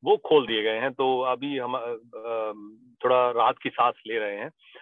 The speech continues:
अ, लेकिन इससे पहले जो सेकंड वेव आई थी दिसंबर, जनवरी में, तब काफी बुरा हाल था। और उससे पहले फर्स्ट वेव जो पिछले साल, अ, अ, अप्रैल, मई, जून वाली थी,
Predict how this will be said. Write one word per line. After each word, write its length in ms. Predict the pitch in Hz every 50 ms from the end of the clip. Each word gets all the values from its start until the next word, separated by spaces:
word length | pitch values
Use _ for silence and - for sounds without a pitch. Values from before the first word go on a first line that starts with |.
| - - _ 127
अ, 280 | 120 120 123 123 123
लेकिन 260 | 123 131 127 - 135
इससे 160 | 131 - - 139
पहले 260 | - 131 131 143 139
जो 100 | 127 131
सेकंड 280 | - 127 113 131 123
वेव 200 | 117 127 127 120
आई 160 | 117 120 135 131
थी 220 | - - 120 104 - _ _ _ _ _ -
दिसंबर, 400 | 110 - 131 123 127 131 139 123
जनवरी 480 | 120 123 123 127 123 123 127 127 123
में, 340 | 120 120 120 120 120 113 117
तब 200 | 110 - 113 107 _
काफी 180 | - 110 98 120
बुरा 180 | 107 113 110 104
हाल 180 | 107 110 107
था। 100 | - 113
और 100 | 110 104
उससे 160 | 98 - -
पहले 240 | 98 - 104 101 107
फर्स्ट 280 | - - 113 - - - 107
वेव 180 | 110 110 107
जो 160 | 95 110 107 98
पिछले 360 | - _ - 98 - 131 117
साल, 240 | - 123 110 101 95
अ, 540 | 90 _ _ 110 104 101 98 98 95 95 95 104 110
अ, 380 | 104 98 95 92 - _ - 113
अप्रैल, 260 | - - 120 110 104
मई, 180 | 107 107 107 101
जून 220 | 92 104 107 107
वाली 240 | 107 107 101 104 104
थी, 180 | - _ 143